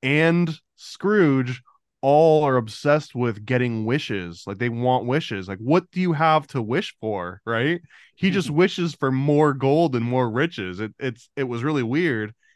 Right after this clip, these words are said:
Speaker 1: And then the kids are just wishing for things that they could easily obtain as well. You know, like, the world's biggest sundae. You tell me that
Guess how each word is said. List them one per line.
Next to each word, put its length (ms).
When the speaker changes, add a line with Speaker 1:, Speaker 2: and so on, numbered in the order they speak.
Speaker 1:
And 180
then 140
the 80
kids 420
are 120
just 200
wishing 460
for 180
things 360
that 100
they 160
could 260
easily 600
obtain 440
as 180
well. 380
You 80
know, 120
like, 180
the 80
world's 400
biggest 400
sundae. 540
You 100
tell 280
me 160
that 320